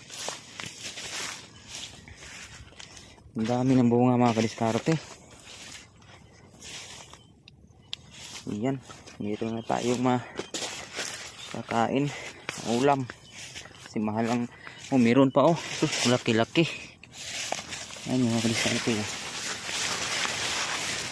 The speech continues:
Ang laki. Ang dami na pala tong bunga. Ayan. Oh.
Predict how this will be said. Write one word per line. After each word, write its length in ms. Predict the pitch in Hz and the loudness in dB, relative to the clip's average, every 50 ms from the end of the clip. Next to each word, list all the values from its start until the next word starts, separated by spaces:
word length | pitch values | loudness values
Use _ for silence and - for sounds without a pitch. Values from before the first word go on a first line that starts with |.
| - - - - - - - - - - - - - - - - - - - | -6 -6 -6 -8 -10 -12 -14 -12 -8 -6 -4 -2 0 -2 -2 -2 -4 -4 -4
Ang 160 | - 120 113 104 101 | -4 -4 -2 -2 -2
laki. 260 | 98 - - - 147 127 - - - - - - - - - - - - - - - _ - - _ _ _ - - - - - - - - - - - _ _ _ _ _ _ - - - - - - - - - - - - - - - - - - - - - - - - - - - - - - - - - _ _ - | -4 -4 -2 -4 -4 -4 -4 -12 -16 -18 -16 -14 -14 -14 -14 -14 -18 -20 -20 -20 -20 _ -20 -20 _ _ _ -20 -20 -20 -20 -20 -20 -20 -20 -20 -20 -20 _ _ _ _ _ _ -20 -20 -20 -20 -20 -20 -20 -20 -20 -20 -20 -20 -20 -20 -20 -20 -20 -20 -20 -18 -16 -14 -16 -16 -18 -20 -20 -20 -20 -20 -20 -20 -20 _ _ -6
Ang 120 | 110 107 104 | -4 0 4
dami 240 | 127 123 117 123 131 | 4 4 6 6 6
na 160 | 120 123 117 | 6 6 4
pala 160 | 120 117 113 110 | 4 4 4 4
tong 240 | - 110 110 107 | 4 4 4 4
bunga. 320 | 98 101 104 107 117 135 143 - - - - - - - - - - - - - - - - - - - - - - - - - - - - - - - - - - - - 123 - - - | 4 6 6 6 6 6 4 2 -2 -14 -16 -18 -20 -20 -20 -20 -20 -20 -16 -14 -14 -14 -14 -18 -18 -20 -20 -20 -20 -20 -20 -20 -20 -20 -20 -18 -16 -16 -16 -16 -14 -12 -12 -12 -8 -4 0
Ayan. 320 | 110 107 113 127 135 147 139 - - - - - - - - - - | 2 2 4 4 4 2 0 -4 -12 -16 -16 -16 -16 -16 -14 -4 0
Oh. 80 | 120 123 | 0 0